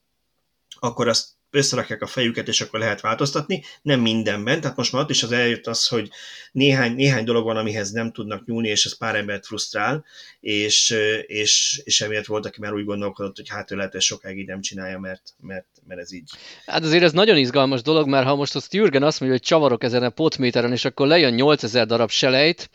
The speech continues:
Speaker 2: mert mégse jött be az ötlete, amit amúgy ő tök jó szándékkal eszközölt, az nem annyira vicces. Tehát valamilyen szinten azért jogosak ezek a jóváhagyási
Speaker 1: Ö,
Speaker 2: folyamatok.
Speaker 1: igen, de, de ez
Speaker 2: Nyilván
Speaker 1: nem azt
Speaker 2: el
Speaker 1: jelenti
Speaker 2: lehet, át lehet esni a túloldalra vele.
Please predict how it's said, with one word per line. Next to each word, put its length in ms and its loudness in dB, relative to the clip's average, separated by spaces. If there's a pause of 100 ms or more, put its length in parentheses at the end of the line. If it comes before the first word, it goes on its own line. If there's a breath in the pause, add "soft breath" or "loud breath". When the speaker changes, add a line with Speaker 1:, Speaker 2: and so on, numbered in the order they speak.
(340 loud breath)
Speaker 2:
mert 180 0
mégse 320 6
jött 200 4
be 80 4
az 140 4
ötlete, 380 4
amit 220 6
amúgy 240 4
ő 80 6
tök 220 4
jó 140 8
szándékkal 600 4
eszközölt, 720 2 (320 loud breath)
az 160 2
nem 160 6
annyira 320 6
vicces. 320 -2
Tehát 160 2
valamilyen 420 6
szinten 340 0
azért 220 6
jogosak 460 4
ezek 220 0
a 40 -2
jóváhagyási 720 2
Speaker 1:
Ö, 40 0
Speaker 2:
folyamatok. 520 4
Speaker 1:
igen, 240 4
de, 60 8
de 80 12
ez 60 10
Speaker 2:
Nyilván 180 8
Speaker 1:
nem 120 6
azt 100 6
Speaker 2:
el 60 4
Speaker 1:
jelenti 240 2
Speaker 2:
lehet, 200 -2
át 180 2
lehet 240 4
esni 220 0
a 60 2
túloldalra 760 2
vele. 320 -2